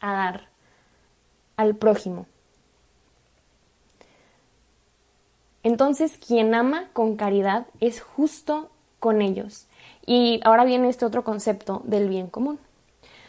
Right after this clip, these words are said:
Y el Papa Benedicto nos habla que el bien común es el bien de todos nosotros, el bien que busca por las personas que forman parte de la comunidad.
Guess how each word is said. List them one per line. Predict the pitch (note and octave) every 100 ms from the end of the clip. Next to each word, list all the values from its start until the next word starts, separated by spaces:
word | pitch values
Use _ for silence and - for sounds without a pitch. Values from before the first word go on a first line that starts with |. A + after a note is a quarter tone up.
| - _ _ _ _ _ -
Y |
el | A#3+
Papa | A#3 A#3 C4+
Benedicto | C#4+ B3+ B3+ B3 C4+
nos | A#3+ A3+
habla | A3+ B3
que | A#3+
el | A3
bien | G#3+ A#3 C4
común | D#4+ D4+ A#3+ C#4 - - _ _ _ _ _ _ _ -
es | B3 C4 - -
el | A3+ G#3+
bien | A3 A#3+ C4+
de | A#3 A3
todos | A3 A3 A3+ A#3 A3+
nosotros, | G#3 G3+ F#3+ - G#3 -
el | A3 A#3
bien | A#3 B3+ C4+
que | C4+ B3+
busca | C4 F4 - - G#4 G#4+
por | - A3+
las | A3 G#3+ -
personas | G#3 G#3 A3+ A#3 C4+ C4+ -
que | A3+
forman | G#3+ A3 A3+ A#3+ B3
parte | - A#3 B3 C4+
de | A#3
la | G#3 G3+
comunidad. | G3 F#3+ F#3 G3 G3